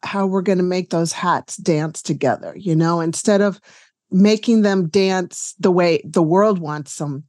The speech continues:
to be, you know, being a mom, a wife, a businesswoman,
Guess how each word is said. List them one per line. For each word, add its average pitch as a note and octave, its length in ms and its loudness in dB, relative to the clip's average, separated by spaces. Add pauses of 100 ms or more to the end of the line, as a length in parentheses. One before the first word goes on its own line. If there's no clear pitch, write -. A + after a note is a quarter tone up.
(180)
to - 100 0
be, C3+ 440 -2 (180)
you D#3+ 160 2
know, D#3 200 2
being D#3+ 300 2
a D#3+ 40 2
mom, D#3+ 580 2
a D#3 60 -2
wife, D#3 600 0 (340)
a E3 80 0
businesswoman, D#3+ 1300 0